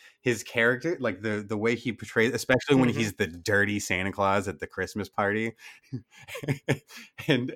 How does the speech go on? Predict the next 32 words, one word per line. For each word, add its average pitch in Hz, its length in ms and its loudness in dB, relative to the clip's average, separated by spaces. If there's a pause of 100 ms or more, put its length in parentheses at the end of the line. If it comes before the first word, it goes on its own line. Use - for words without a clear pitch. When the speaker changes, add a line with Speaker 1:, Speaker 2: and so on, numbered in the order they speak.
Speaker 1:
Eddie 120 180 2
Murphy 113 320 0
chases 107 400 -2
him, 107 120 0
after 101 340 -2
him 104 100 0
down 95 140 2
the 90 80 -2
hallway 95 300 2
after 92 280 0
he 87 80 -6
gets 90 160 -6
off 87 160 0
the 90 100 -4
elevator. 95 500 -4
<laughs> - 60 -20 (1600)
And, 143 540 -2 (800)
uh, 127 180 8 (220)
uh, 101 440 2 (220)
Aykroyd's 120 360 2
been 98 340 -2
pounding 123 440 6
that 113 180 2 (300)
bottle 107 260 6
of 98 80 -2
Mad 98 260 2
Dog 101 220 0
twenty 113 240 -4
twenty. 123 380 -4 (300)
<laughs> - 0 - (500)
He 160 100 0
stops 117 420 2